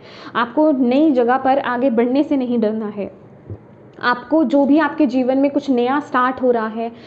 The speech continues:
कोई नया chapter आपके जीवन में start हो रहा है, उसको start करने से आपको यहाँ पर नहीं डरना है,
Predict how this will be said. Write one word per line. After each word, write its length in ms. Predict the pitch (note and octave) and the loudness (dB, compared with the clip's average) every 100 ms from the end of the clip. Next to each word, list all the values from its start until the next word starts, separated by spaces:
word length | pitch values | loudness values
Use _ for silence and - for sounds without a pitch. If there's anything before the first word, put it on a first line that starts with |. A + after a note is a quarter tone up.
| - - | -20 -4
कोई 140 | C#4 C#4 | 0 2
नया 240 | B3+ C4 | 0 -4
chapter 460 | C4+ - B3 B3 D4+ | -6 -2 -2 0 -2
आपके 260 | D4 D4 | 0 0
जीवन 260 | A#3 B3 B3 | 0 0 0
में 120 | B3 | -2
start 420 | B3+ A#3+ A#3+ A#3+ | -6 -6 -6 -4
हो 100 | A#3+ | -4
रहा 160 | A#3 A#3 | -2 -4
है, 260 | A3+ B3 A#3+ - - - | -6 -8 -8 -18 -18 -4
उसको 500 | D4+ - - - F4+ | -4 -4 -10 0 2
start 340 | F4+ F4+ D#4 D#4+ | 2 0 0 0
करने 360 | D#4+ D4 D4 | -2 0 0
से 120 | D#4+ D#4+ | 0 0
आपको 260 | C#4+ D4 | 0 0
यहाँ 240 | C#4+ C#4 B3+ | 0 0 -2
पर 120 | C4+ | 0
नहीं 280 | A#3 A#3+ A3+ | 0 -2 -2
डरना 280 | G#3 G3+ | -2 -4
है, 400 | G3+ G3+ - - | -10 -12 -16 -18